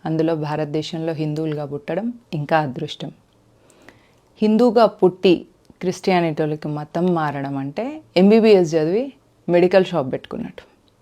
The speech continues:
So, మీ లైఫ్లో అప్‌గ్రేడ్ అవ్వాలి కానీ డిగ్రేడ్ అవ్వద్దు. Be a Hindu, be proud to be a Hindu.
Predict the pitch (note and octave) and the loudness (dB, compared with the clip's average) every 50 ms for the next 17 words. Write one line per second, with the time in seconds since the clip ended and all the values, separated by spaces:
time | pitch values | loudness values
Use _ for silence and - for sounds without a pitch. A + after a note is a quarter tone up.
0 | _ _ _ _ _ _ _ - - A3+ A#3 A#3 G#3 F#3 F3 E3 E3 F3 E3 D#3+ | _ _ _ _ _ _ _ -10 -4 -2 0 0 0 0 0 0 -2 0 0 0
1 | E3 E3+ F#3 A#3 B3 - - C4+ C4 C4 C#4 - - _ _ - F3 D#3 C#3 C3+ | 0 0 -2 -2 -4 -4 -2 0 0 0 0 -2 -6 _ _ -2 -2 0 0 0
2 | D3+ - G#3+ A3 A3 G3 F3 D#3+ E3 D#3+ D#3 D#3+ E3+ F3 F#3 G3 G3 E3 C#3 E3+ | 4 8 8 8 8 8 4 0 -2 -4 -4 -4 -4 -4 -6 -6 -4 -2 0 0
3 | D#3 C#3 D#3 D#3 D#3 D3+ C#3 C3 C3+ E3 D#3+ - - - _ _ _ _ _ _ | 0 0 0 0 0 0 -2 -4 -8 -10 -12 -14 -16 -20 _ _ _ _ _ _
4 | _ _ _ _ _ _ _ _ _ _ _ _ _ _ _ _ _ _ _ _ | _ _ _ _ _ _ _ _ _ _ _ _ _ _ _ _ _ _ _ _
5 | _ _ _ _ _ - E3+ D3+ F#3 F#3+ F#3 F3+ F3 F3+ F3 F#3 F#3+ A#3 C4+ D#4 | _ _ _ _ _ -2 2 6 8 8 8 8 6 4 4 2 2 0 0 -2
6 | - _ _ _ _ - F#3 A#3 A3+ A3+ - F#3 D#3 D3+ D#3+ E3 - - D#3+ C#3+ | -6 _ _ _ _ -4 -2 -2 -2 0 2 4 4 4 4 2 0 -2 0 0
7 | D3+ D3+ D3 D#3 D#3 A#2+ C#3+ C#3 C3+ C3+ D3+ | 0 -2 -2 -2 -4 -4 -4 -6 -6 -6 -8